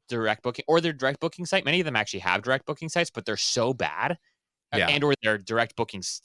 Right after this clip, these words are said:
Speaker 1: engine is so bad that they don't even wanna send guests to that. So
Speaker 2: Mm-hmm.
Speaker 1: they're paying me to literally, like, take the traffic that is coming to Spontaneous and send that traffic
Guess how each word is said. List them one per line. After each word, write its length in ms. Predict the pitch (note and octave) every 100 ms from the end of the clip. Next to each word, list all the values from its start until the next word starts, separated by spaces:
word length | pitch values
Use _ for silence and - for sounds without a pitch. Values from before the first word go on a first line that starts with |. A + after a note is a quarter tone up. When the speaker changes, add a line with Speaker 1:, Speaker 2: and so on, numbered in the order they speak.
| -
Speaker 1:
engine 280 | G#2+ A#2+ D#3+
is 120 | E3
so 180 | F#3 F#3
bad 340 | F#3+ F#3+ F#3 - _
that 120 | C3+ C3
they 100 | D#3+
don't 160 | F#3
even 180 | F3 D#3+
wanna 200 | C#3+ C3
send 380 | - C3+ C3+ A2+
guests 240 | F2+ - -
to 140 | F#2+
that. 180 | - -
So 140 | - C#3
Speaker 2:
Mm-hmm. 100 | G#2+
Speaker 1:
they're 180 | E3 - G#3
paying 200 | B3 G#3 D3+
me 360 | D3+ A2+ G#2+ A2+
to 140 | D3
literally, 380 | D#3 F#3+ F3+ D#3
like, 220 | B2+ A#2+ - - -
take 200 | E3 F3+
the 80 | F#3
traffic 360 | D3+ C#3+ C3
that 100 | A#2+ A2
is 80 | -
coming 260 | E3 D#3
to 180 | - A3+
Spontaneous 760 | - A#2+ A2 - G#2 G#2 G#2 - - _ -
and 120 | B2+
send 260 | - D#3+ D#3
that 120 | C#3
traffic 360 | C#3 B2+ A#2